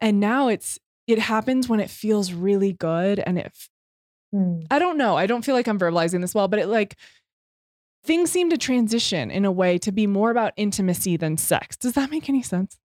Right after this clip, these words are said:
Speaker 1: <laughs>
Speaker 2: Oh, absolutely.
Speaker 1: Okay.
Speaker 2: A hundred percent. It's, it's as if the, because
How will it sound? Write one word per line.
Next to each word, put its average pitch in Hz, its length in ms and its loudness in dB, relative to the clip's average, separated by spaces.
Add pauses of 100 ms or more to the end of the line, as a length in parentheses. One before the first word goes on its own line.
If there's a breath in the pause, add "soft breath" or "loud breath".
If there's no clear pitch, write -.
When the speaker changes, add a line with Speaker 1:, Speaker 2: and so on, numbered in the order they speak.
Speaker 1:
<laughs> - 220 0 (580)
Speaker 2:
Oh, 165 240 0
absolutely. 208 520 -2 (140)
Speaker 1:
Okay. - 140 -8 (140)
Speaker 2:
A 202 60 0
hundred 240 480 -2
percent. 202 560 -2 (400 loud breath)
It's, 220 220 -2
it's 240 300 -4
as 233 300 -2
if 269 340 0 (120)
the, 202 720 0 (760)
because 220 720 -2